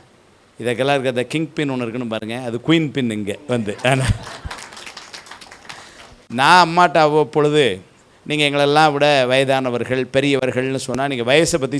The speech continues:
சொல்லக்கூடாதும்பாங்க." ஆனா, இன்னைக்கு சுவாமிகள் அதை தொட்டதுல எனக்கு ரொம்ப மகிழ்ச்சி. அந்த, அதனால அவர்கள், அதாவது, நமக்கெல்லாம் ஒரு பெரிய உத்வேகம் அம்மா. அவர்கள் ஒரு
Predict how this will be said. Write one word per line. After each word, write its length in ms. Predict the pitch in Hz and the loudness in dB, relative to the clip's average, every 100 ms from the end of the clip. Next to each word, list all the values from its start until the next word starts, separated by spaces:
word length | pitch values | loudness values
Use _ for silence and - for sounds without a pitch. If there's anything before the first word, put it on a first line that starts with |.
| - | -2
சொல்லக்கூடாதும்பாங்க." 840 | 131 135 127 120 110 107 95 92 _ _ _ _ - - | 0 0 0 0 0 -4 -6 -8 _ _ _ _ -20 -14
ஆனா, 140 | - 143 | -4 -2
இன்னைக்கு 260 | 139 131 | 0 -2
சுவாமிகள் 480 | 120 147 180 196 180 | -2 2 2 2 2
அதை 140 | 160 147 | 2 0
தொட்டதுல 520 | - 156 175 160 170 | 0 0 2 4 4
எனக்கு 220 | 147 135 | 2 -2
ரொம்ப 320 | 123 139 156 | -6 -4 -4
மகிழ்ச்சி. 640 | 135 110 120 117 - 104 85 - - - - | -4 -4 -6 -8 -6 -6 -6 -14 -18 -14 0
அந்த, 280 | 131 123 101 - - - - - - - - - - - - - - - - - - | 2 2 -2 -6 -16 -18 -20 -18 -18 -18 -20 -20 -20 -20 -20 -20 -20 -20 -20 -20 -14
அதனால 640 | - 98 113 123 127 117 - 120 | -12 -8 -4 0 0 -2 -6 -6
அவர்கள், 680 | 113 117 117 131 147 110 - _ _ _ _ | -4 -4 -4 -2 -4 -6 -12 _ _ _ _
அதாவது, 260 | - 143 147 | -4 -2 0
நமக்கெல்லாம் 360 | 143 143 165 | 0 2 4
ஒரு 160 | 160 147 | 2 0
பெரிய 380 | - 175 208 185 | 0 0 2 0
உத்வேகம் 720 | 156 143 180 170 147 147 117 - | 0 0 4 4 2 -6 -8 -12
அம்மா. 240 | 95 98 - _ - _ _ _ _ _ _ _ _ _ - | -14 -14 -16 _ -20 _ _ _ _ _ _ _ _ _ -8
அவர்கள் 420 | 123 131 139 156 | -4 0 0 0
ஒரு 160 | 131 | -4